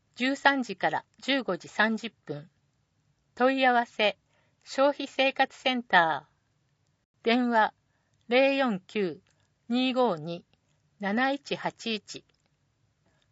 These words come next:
水漏れやトイレの修理、害虫駆除などで、広告と全然違う高額の請求をされた。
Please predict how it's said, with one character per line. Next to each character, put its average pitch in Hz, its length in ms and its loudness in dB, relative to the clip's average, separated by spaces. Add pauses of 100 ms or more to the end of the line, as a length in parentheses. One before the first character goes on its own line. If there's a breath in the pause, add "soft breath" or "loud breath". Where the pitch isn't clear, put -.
(460)
水 190 240 -4
漏 277 180 2
れ 254 140 2
や 226 220 0 (100)
ト 302 160 4
イ 277 60 0
レ 220 100 0
の 160 160 -6
修 208 320 -4
理、 151 180 -16 (380)
害 247 240 4
虫 269 280 -4
駆 269 160 -4
除 240 120 2
な 190 140 0
ど 156 120 -4
で、 - 180 -10 (320)
広 269 240 2
告 262 200 -4
と 233 140 0
全 226 300 -2
然 254 160 -2
違 233 200 -8 (200)
う 214 80 -8 (100)
高 247 200 0
額 254 260 -6
の 233 140 0
請 220 280 -4
求 233 240 -6
を 220 100 -4
さ - 140 -4
れ 180 140 -2
た。 - 180 0